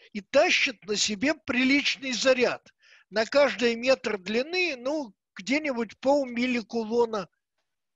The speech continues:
электрического заряда. И вот когда этот канал приближается к земле, поле начинает довольно сильно нарастать. И очень важно, в какой момент вы запустите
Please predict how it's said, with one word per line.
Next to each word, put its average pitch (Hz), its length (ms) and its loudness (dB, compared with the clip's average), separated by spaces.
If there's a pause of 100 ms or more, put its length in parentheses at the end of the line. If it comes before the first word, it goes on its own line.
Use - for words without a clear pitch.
электрического 220 760 -4
заряда. 180 600 -2 (500)
И 220 100 -6
вот 254 200 0
когда 247 460 4
этот 214 480 0 (260)
канал 220 400 -2
приближается 240 1000 -2
к 175 80 -16
земле, 180 520 -6 (580)
поле 359 340 4
начинает 233 720 0
довольно 226 480 0
сильно 262 440 -4
нарастать. 254 840 -4 (380)
И 226 80 -6
очень 330 460 2
важно, 202 640 2 (840)
в - 120 -18
какой 294 440 2
момент 285 640 -2
вы 208 280 -4
запустите 262 1000 -2